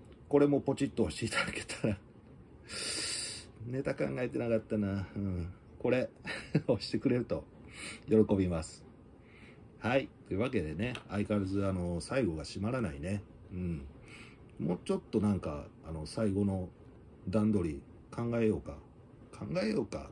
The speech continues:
段取り？なんか、そういうの嫌だよね。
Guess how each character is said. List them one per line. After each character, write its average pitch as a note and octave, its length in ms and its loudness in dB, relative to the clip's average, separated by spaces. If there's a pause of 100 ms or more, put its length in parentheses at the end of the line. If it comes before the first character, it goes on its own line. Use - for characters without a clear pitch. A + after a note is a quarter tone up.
(140)
段 F#3 220 -2
取 - 180 0
り？ - 140 -10 (1000)
な C4 120 -8
ん C#4+ 40 -8
か、 D#2 280 -4 (120)
そ - 200 -4
う B2 40 0
い C#3+ 60 0
う - 20 -4
の E2+ 160 -6 (180)
嫌 G#2+ 160 -2
だ A2+ 100 -2
よ - 80 -10
ね。 D#2 220 -10